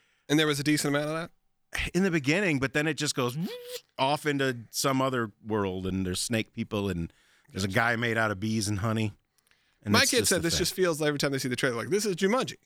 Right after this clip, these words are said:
Speaker 2: It's kinda like Jumanji, and
Speaker 1: I loved the Jumanji
Speaker 2: it's like
Speaker 1: Rock movie.
Speaker 2: Jumanji and the second Pirates of the Caribbean movie had a baby.
Speaker 1: Okay.
Speaker 2: And it was The Rock.
Speaker 1: And that's not my favorite Pirates of the Caribbean movie.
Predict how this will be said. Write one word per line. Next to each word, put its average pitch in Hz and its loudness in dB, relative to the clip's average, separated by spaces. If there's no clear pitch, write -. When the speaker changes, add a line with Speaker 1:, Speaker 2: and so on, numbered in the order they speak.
Speaker 2:
It's - 4
kinda 131 0
like 151 0
Jumanji, 139 0
and 110 0
Speaker 1:
I - -8
loved 139 2
the 110 -10
Jumanji 110 -6
Speaker 2:
it's 135 4
like 165 4
Speaker 1:
Rock 143 -4
movie. 151 4
Speaker 2:
Jumanji 175 2
and 139 0
the 123 -2
second 151 0
Pirates 139 0
of 135 -6
the 120 -6
Caribbean 113 0
movie 98 0
had 90 0
a 80 -4
baby. 76 -10
Speaker 1:
Okay. 190 -8
Speaker 2:
And 95 -4
it 95 -2
was 90 -4
The 95 -2
Rock. - -8
Speaker 1:
And 135 -14
that's 147 -10
not 170 -4
my 165 -6
favorite - -4
Pirates - -8
of - -18
the - -20
Caribbean - -12
movie. - -20